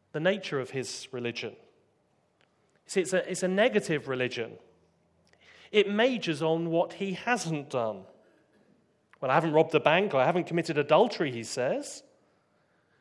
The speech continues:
That's always a great tactic for peace of conscience, by the way.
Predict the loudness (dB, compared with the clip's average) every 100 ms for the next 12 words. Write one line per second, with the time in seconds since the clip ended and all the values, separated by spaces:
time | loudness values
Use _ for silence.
0 | _ _ -4 4 8 8 6 4 4 2
1 | 2 -4 -4 -4 -6 -4 -4 -6 -4 -4
2 | -4 -4 -4 -4 -8 -10 -6 -4 -2 0
3 | -2 -6